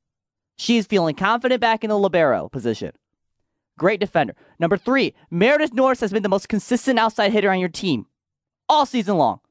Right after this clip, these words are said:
Double-digit kills for nearly every match she's played in, which is based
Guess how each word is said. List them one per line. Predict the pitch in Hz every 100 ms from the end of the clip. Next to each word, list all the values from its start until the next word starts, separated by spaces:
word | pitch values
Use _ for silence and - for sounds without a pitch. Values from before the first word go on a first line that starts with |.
| _ _ _
Double-digit | 156 277 277 240 240
kills | - 220 202
for | 208
nearly | 214 277 262 247 -
every | 262 269
match | 240 220 -
she's | 220
played | - 180 139
in, | 104 - _ -
which | 220
is | 226 -
based | 226 214